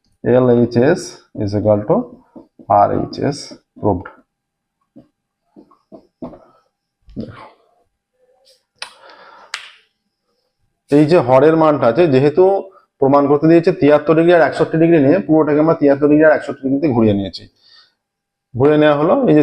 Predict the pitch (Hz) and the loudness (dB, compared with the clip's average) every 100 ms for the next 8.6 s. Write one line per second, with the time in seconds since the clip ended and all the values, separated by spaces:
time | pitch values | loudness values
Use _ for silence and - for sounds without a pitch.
0 | 143 143 143 - 143 - 139 127 139 151 | 2 0 0 -4 -4 0 -2 2 -2 0
1 | 151 147 147 143 131 156 143 135 160 143 | -2 0 0 0 0 0 2 0 0 -2
2 | 127 135 135 131 131 135 127 127 135 - | 0 0 0 -2 -2 0 0 -2 -14 -14
3 | _ _ _ _ _ 135 139 147 143 147 | _ _ _ _ _ -2 0 0 2 0
4 | 151 147 - 135 131 135 139 139 131 120 | 0 -2 0 0 2 2 2 0 -2 -6
5 | 135 131 127 127 131 127 143 226 _ _ | -8 -2 -4 0 -2 0 -2 -6 _ _
6 | _ _ 113 131 127 127 - - - _ | _ _ 2 2 0 -4 -14 -20 -20 _
7 | 135 143 139 135 147 151 147 156 147 139 | -2 0 -2 0 2 2 2 0 -2 2
8 | 135 - 135 131 127 | 0 0 -2 0 0